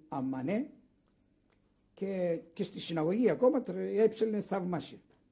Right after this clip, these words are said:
Ήταν πάρα πολύ καλός. Και η Σκενάζη είχε έρθει και φέρει το συγκρότημα, αυτή μας έ-, πάντοτε μας έφερε. Και δεν ήταν μόνο Παρασκευή.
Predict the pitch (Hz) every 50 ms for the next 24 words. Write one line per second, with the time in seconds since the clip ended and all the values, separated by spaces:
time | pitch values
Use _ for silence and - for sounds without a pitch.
0 | _ _ - 151 165 160 156 - - 185 185 180 170 165 156 156 151 151 135 113
1 | - - - _ _ _ _ _ _ _ _ _ _ _ - 254 208 208 202 170
2 | 156 - - 165 156 226 311 294 262 - - - 175 - 190 208 285 302 254 330
3 | 285 - - - _ _ _ _ 202 190 - 226 233 220 220 185 135 139 135 190
4 | 247 254 302 277 240 202 - 294 262 240 240 240 240 214 196 185 - - 247 247
5 | 214 214 208 196 196 - 202 202 202 196 185 - - - - _ - 185 214 285
6 | 302 294 277 254 233 208 196 185 175 160 151 139 - - - - 160 156 143 -
7 | - 147 131 143 165 175